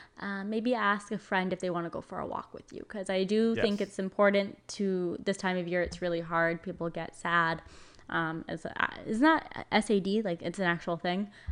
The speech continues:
Speaker 1: Um, when it gets dark
Speaker 2: Yes.
Speaker 1: out early, and if you just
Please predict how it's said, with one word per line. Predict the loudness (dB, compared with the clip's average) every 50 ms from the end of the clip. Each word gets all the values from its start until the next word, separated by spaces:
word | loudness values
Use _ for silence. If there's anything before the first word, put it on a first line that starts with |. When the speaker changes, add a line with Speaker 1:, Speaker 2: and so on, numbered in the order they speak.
| -4 -2
Speaker 1:
Um, | -2 -2 -2 -2 -4 -2
when | -2 -2
it | -2 -2
gets | -2 -4 -4 -6 -14 -16 -16 -16 -18 -20 -20 _ _ -20 -20 -8 2
dark | 4 6 6 6 6
Speaker 2:
Yes. | 4
Speaker 1:
out | 4 4 4 2
early, | 0 0 0 2 2 2 0 0
and | 0 0 -2 -2 -2 -4 -4 -6 -4
if | -2 -4 -4 -4 -6 -8 -4
you | -2 0 0 0
just | -2 -2 -4 -4 -4